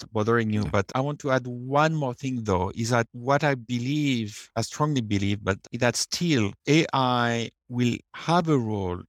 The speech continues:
Speaker 1: in our ability to frame, that he, sometimes A I points out in the data something that our frame had not perceived, for instance. And so by having, working with A I,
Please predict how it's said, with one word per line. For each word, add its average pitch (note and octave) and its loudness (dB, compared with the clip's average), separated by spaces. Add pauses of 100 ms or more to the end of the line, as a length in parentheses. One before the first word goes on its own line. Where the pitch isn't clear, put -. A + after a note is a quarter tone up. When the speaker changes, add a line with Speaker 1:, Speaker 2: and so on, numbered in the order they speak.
Speaker 1:
in A#2+ -2
our A2 0
ability G#2 -4
to - -16
frame, - -6
that G#2 0
he, - -8
sometimes D#3+ -2
A B2+ 0
I G#2+ -2 (140)
points F3+ -2
out A#2 2
in C3 -6
the A#2+ -2
data A2 0 (160)
something D3 -2
that G#2+ 0 (160)
our B2+ -4
frame C#3+ -2
had C3+ 0
not C#3 0 (160)
perceived, B2 -2
for - -8
instance. - -12 (100)
And C3 2
so C#3 0
by B2 2 (240)
having, D#3 0
working D3+ 0
with C3 -6
A A2+ 0
I, C3+ 2